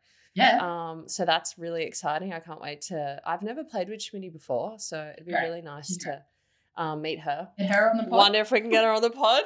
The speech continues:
Speaker 1: <laughs>
Speaker 2: That might really boost the audience. Uh, that would be exciting. But Schmitty, um, Chloe Tryon's also in the squad.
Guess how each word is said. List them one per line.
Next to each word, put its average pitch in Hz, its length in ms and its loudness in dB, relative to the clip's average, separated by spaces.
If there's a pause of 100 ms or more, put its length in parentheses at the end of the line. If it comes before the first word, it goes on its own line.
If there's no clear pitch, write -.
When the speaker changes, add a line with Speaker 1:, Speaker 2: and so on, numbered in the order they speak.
Speaker 1:
<laughs> - 80 -4
Speaker 2:
That 233 200 4
might 247 220 4
really 233 240 0
boost 220 320 2
the 240 120 -2
audience. 226 600 0
Uh, 202 680 4
that 196 160 2
would 185 120 -6
be 185 120 -8
exciting. 170 580 -6
But 190 180 -10 (380)
Schmitty, 233 600 0
um, 190 260 4
Chloe 202 260 -2
Tryon's 185 520 -4
also 185 300 -6
in 175 120 -6
the 180 60 -10
squad. 165 460 -2